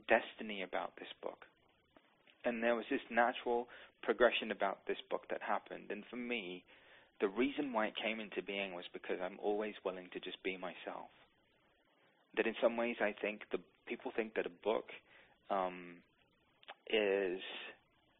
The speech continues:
something that is going to acknowledge them or validate them.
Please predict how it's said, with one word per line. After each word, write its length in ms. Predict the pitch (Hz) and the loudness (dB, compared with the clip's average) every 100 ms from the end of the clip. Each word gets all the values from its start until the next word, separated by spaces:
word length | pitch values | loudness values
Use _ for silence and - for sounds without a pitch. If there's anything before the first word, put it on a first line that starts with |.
| _ _ _ _ _ _ _ - - | _ _ _ _ _ _ _ -14 0
something 540 | 131 135 - 127 127 117 | 0 0 -2 -2 -2 2
that 440 | 104 104 101 - - - | 4 6 4 0 -12 -4
is 120 | 107 92 98 | -4 -4 -4
going 400 | - 107 104 107 - - | 0 0 0 -8 -8 -6
to 400 | 104 101 101 - | -4 -4 -4 -4
acknowledge 580 | - - 110 95 110 113 - | -6 -8 0 2 0 -2 -4
them 220 | 127 123 - | -4 -4 -4
or 100 | 95 87 | -2 4
validate 500 | 87 107 110 120 - | 4 4 -2 -4 -6
them. 180 | 143 | -10